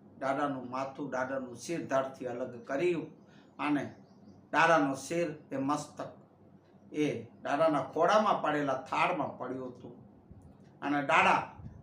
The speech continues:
પછી પોતાના ખડિયામાંથી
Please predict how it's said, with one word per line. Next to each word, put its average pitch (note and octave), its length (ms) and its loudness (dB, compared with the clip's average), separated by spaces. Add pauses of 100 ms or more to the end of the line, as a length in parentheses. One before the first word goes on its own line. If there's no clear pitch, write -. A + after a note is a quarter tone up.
(460)
પછી - 420 -14
પોતાના F#3 500 6
ખડિયામાંથી D3+ 1000 2